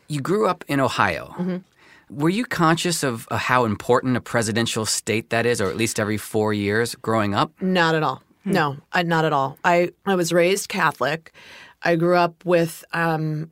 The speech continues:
Speaker 2: I knew my mom voted Democrat and my dad voted Republican. And I think my family was also kind of, there was different parties. People were aligning themselves with different parties within my family, with a lot of different parties on my mom's side and my dad's side,
Speaker 3: Hmm.
Speaker 2: allegiances to parties.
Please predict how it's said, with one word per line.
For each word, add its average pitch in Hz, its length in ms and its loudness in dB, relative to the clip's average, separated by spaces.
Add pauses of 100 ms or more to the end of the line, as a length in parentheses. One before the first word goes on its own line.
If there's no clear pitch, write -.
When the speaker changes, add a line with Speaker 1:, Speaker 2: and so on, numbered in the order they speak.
Speaker 2:
I 165 100 -2
knew 165 160 0
my 160 220 0
mom 170 420 4
voted 175 360 2
Democrat 156 420 -2
and 143 100 -4
my 147 80 -2
dad 139 380 0
voted 143 320 0
Republican. 135 920 -4
And 156 120 -2
I 151 60 0
think 156 200 -4
my 151 100 -2
family 202 500 -2
was 156 180 -2
also 131 240 -4
kind 135 300 -6
of, 127 260 -10 (540)
there 160 180 0
was 147 140 -4 (140)
different 170 340 -2
parties. 123 480 -2
People 160 280 -4
were 135 80 2
aligning 131 360 0
themselves 139 340 -8
with - 120 -20
different 135 260 -10
parties 135 220 -8
within 156 280 -4
my 135 140 -4
family, - 400 -12
with 165 160 -10
a - 100 -6
lot 139 240 0
of 135 120 -6
different 131 340 -6
parties 139 300 -2
on 123 100 -4
my 113 60 -4
mom's 208 300 2
side 180 240 2
and 147 140 -4
my 139 80 -4
dad's 87 300 -6
side, - 260 -6
Speaker 3:
Hmm. 180 120 -8 (420)
Speaker 2:
allegiances 147 540 -4
to - 100 -10
parties. 120 400 -6